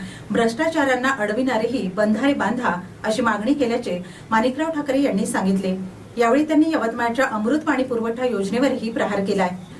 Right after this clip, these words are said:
गुन्हेगारीवर माजी मंत्री पुरके बरसले. राज्यातील प्रत्येक जिल्ह्याचा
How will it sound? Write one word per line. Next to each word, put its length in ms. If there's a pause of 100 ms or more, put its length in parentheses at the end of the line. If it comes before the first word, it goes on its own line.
(220)
गुन्हेगारीवर 580
माजी 280
मंत्री 260
पुरके 320
बरसले. 460 (320)
राज्यातील 460
प्रत्येक 460
जिल्ह्याचा 460